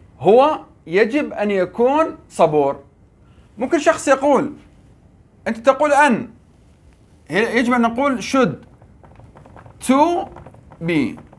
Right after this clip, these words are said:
لكن بعد should لا نستخدم to، مباشرة نستخدم be. He should be patient. He must be at home. هو أيضا must بمعنى يجب،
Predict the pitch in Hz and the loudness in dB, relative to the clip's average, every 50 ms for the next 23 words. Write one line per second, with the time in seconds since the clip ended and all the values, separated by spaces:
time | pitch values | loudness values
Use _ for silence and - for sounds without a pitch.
0 | - - 143 175 202 220 214 220 262 294 320 320 - - - - - - - 160 | -10 -2 2 2 2 2 2 0 0 0 0 -2 -6 -12 -18 -20 -20 -8 -2 2
1 | 165 196 202 - - 277 311 269 240 262 262 262 247 247 254 208 220 226 214 214 | 4 4 2 2 0 -2 -2 0 2 2 2 2 0 -2 -4 -2 -2 -2 -4 -2
2 | - 233 220 233 240 226 - 170 185 190 190 - 240 220 214 196 175 - - - | -2 0 0 0 -2 -4 -2 2 2 2 4 2 0 -2 -2 -4 -4 -4 -6 -4
3 | 185 214 254 262 233 - - - - 175 175 151 120 92 82 - - - - _ | -4 -4 -4 -4 -6 -10 -14 -16 -8 -4 -4 -2 -2 -4 -10 -16 -20 -20 -20 _
4 | _ _ _ 165 170 175 - - 302 277 240 233 208 240 233 240 262 254 - - | _ _ _ -2 -2 0 0 -2 -2 -2 0 0 2 2 2 2 0 -2 -4 -10
5 | - _ _ _ _ - 208 175 143 - - 139 113 98 - - - - _ - | -18 _ _ _ _ 0 0 0 0 -2 -6 -8 -10 -10 -12 -16 -20 -20 _ -20
6 | - - - - - - 196 208 226 240 269 302 330 359 - - - - - - | -20 -20 -20 -20 -6 -2 2 2 4 4 4 4 2 2 -2 -8 -16 -20 -20 -20
7 | _ - - - _ _ _ - 180 202 240 240 247 254 262 - - - - 196 | _ -20 -20 -20 _ _ _ -8 -4 -2 0 0 0 0 -2 -4 -6 -4 -4 -4
8 | 196 196 - 196 208 185 151 120 - - - _ _ _ _ _ _ _ _ _ | -4 -2 -2 0 2 2 2 0 -2 -8 -16 _ _ _ _ _ _ _ _ _
9 | _ _ _ _ _ _ _ _ _ - 175 202 214 247 294 311 294 - - _ | _ _ _ _ _ _ _ _ _ 0 2 4 6 6 4 2 -2 -8 -14 _
10 | _ _ _ _ _ _ - 214 254 233 226 202 202 208 240 277 277 - - 185 | _ _ _ _ _ _ 2 2 2 2 2 0 0 0 -2 -2 -4 -8 -8 -6
11 | 190 190 190 196 196 202 208 185 247 302 - - | -4 -2 -2 0 0 0 0 0 0 -2 -2 -4